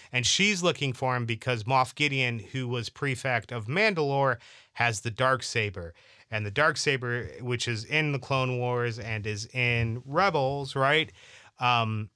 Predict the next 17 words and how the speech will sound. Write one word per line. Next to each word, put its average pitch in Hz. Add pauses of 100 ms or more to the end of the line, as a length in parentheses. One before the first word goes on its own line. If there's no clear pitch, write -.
(120)
is, 120
is 113
very 147
important 127
to -
Mandalore. 117
It 110
signifies 113
who 113
is 107
the 110
rightful 101
ruler 143
of 117
the 113
planet 104
Mandalore. 113